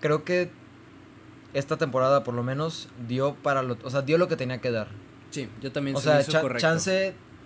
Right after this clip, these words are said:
Speaker 1: ya, ahorita te puedo decir de que no, es que ocho capítulos hubiera estado bien chido.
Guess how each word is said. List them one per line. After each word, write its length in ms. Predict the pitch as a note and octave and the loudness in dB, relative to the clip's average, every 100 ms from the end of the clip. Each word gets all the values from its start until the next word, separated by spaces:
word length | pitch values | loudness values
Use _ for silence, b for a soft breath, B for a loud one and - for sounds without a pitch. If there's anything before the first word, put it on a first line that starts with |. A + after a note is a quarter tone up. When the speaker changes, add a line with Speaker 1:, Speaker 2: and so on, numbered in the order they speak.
| - | -4
Speaker 1:
ya, 100 | D3 C#3+ | 0 2
ahorita 280 | C3+ C#3 C#3+ | 2 0 -2
te 80 | B2+ | -4
puedo 120 | B2 | -2
decir 220 | C#3+ C#3+ C#3+ | -2 -2 -4
de 80 | - | -6
que 100 | A#2+ | -6
no, 180 | C3+ | -6
es 80 | C3+ | -6
que 100 | B2+ | -6
ocho 240 | B2 C#3 D3+ | -6 -4 -4
capítulos 460 | C3+ C3+ C#3 C#3+ | -4 -4 -4 -4
hubiera 160 | B2+ C3 | -4 -4
estado 240 | C#3 C3+ | -2 -2
bien 220 | B2+ C3 | -2 -6
chido. 320 | B2 D3+ C#3 | -4 -2 -2